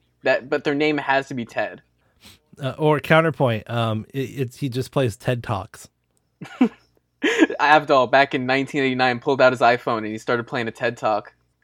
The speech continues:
Speaker 1: And that's how he, that's how he
Speaker 2: Yeah.
Speaker 1: convinced Dio to stop being evil.
Speaker 2: Or, or even worse, uh, ted X Talks, 'cause some of those, yeesh.
Speaker 1: <laughs> Uh, I was almost on a ted Talk.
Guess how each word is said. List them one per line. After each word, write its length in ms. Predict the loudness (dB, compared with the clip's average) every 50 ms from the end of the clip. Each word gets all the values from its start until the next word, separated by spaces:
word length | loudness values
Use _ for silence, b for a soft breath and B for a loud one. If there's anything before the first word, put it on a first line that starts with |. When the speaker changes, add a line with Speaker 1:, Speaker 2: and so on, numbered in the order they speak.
| _ _ -8
Speaker 1:
And 140 | -6 0
that's 180 | 0 0 0 2
how 120 | 0 0 2
he, 140 | 2 0 -2
that's 200 | 0 -2 0 2
how 60 | 2 2
he 40 | 2
Speaker 2:
Yeah. 40 | 2
Speaker 1:
convinced 340 | -2 0 0 0 -2 -2 -8 -4
Dio 240 | 0 0 0 0
to 80 | 0 -4
stop 280 | -2 2 2 2 2 2
being 180 | -4 -8 -6
evil. 360 | -6 -8 -6 -6 -8 -10 -10 _ _ _ _ _ _ _ _ -12
Speaker 2:
Or, 180 | -10 -10 -10 -8 -8
or 100 | -8 -4
even 400 | 0 0 0 0 0 -2 -2 0
worse, 460 | 0 2 2 0 0 -4 -8 -14 -14 -10
uh, 240 | -6 -6 -6 -6 -6 -10 _
ted 220 | -2 -2 0 0
X 300 | 0 -2 -4 -4 -8 -16
Talks, 400 | -10 -8 -8 -8 -8 -12 -16 -18
'cause 160 | -16 -16 -14
some 180 | -10 -8 -6 -4
of 60 | -4
those, 360 | -4 -4 -4 -6 -8 -10 -12
yeesh. 460 | -10 -6 -6 -4 -6 -6 -8 -10 -14 -12 -2
Speaker 1:
<laughs> 1080 | -2 -2 -2 -2 -6 -8 -6 -6 -6 -6 -4 -4 -4 -4 -4 -2 -2 -2 -2 -4 -6 -20 _ _ _ -20 _ -20 _ _ _ _ _ _ _ _ _ B B B B B B B B
Uh, 240 | -2 0 0 0 0 2
I 100 | 2 2
was 140 | 2 2 0
almost 320 | 0 0 0 -2 -2 -2
on 140 | -2 -2 -2
a 40 | -4
ted 280 | -4 -4 -4 -4 -4
Talk. 380 | -6 -6 -4 -4 -4 -6 -10 -20